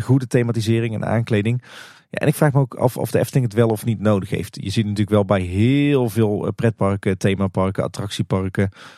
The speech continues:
in binnen- en buitenland dat ze zo'n overdekte voorziening hebben. Bij Plopsa heb je natuurlijk ook Mayaland, je hebt die Plopsa Indoors. Toverland is natuurlijk heel veel indoor. Heeft de Efteling het wel of niet nodig, zo'n indoor speelparadijs?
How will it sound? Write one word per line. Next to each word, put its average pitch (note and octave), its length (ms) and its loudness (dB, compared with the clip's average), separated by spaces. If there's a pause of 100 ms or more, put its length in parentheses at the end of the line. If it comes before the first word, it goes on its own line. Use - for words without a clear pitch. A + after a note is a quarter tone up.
(140)
in A2+ 220 -2
binnen- G2 220 2
en F2 120 0
buitenland F#2+ 640 0
dat G#2 180 2
ze - 100 -4
zo'n F#2+ 220 0
overdekte F#2+ 640 -2
voorziening F#2 400 -2
hebben. F#2 280 0 (380)
Bij - 100 -6
Plopsa G#2 360 0
heb E2+ 120 -4
je - 60 -4
natuurlijk G2+ 340 -4
ook - 60 -18
Mayaland, A2 840 0
je G#2 60 -8
hebt G#2 140 -8
die G2 100 -10
Plopsa G#2 380 -2
Indoors. A2 680 0 (400)
Toverland A#2+ 420 0
is A2 120 -2
natuurlijk A#2+ 280 -6
heel A2+ 160 4
veel G2 140 -4
indoor. F#2+ 600 -2 (800)
Heeft - 240 -2
de - 80 2
Efteling B2+ 340 0
het B2 80 0
wel C#3 160 2
of B2 140 -6
niet A#2+ 140 0
nodig, A2 300 0
zo'n - 180 0
indoor A#2+ 320 0
speelparadijs? A#2+ 840 -2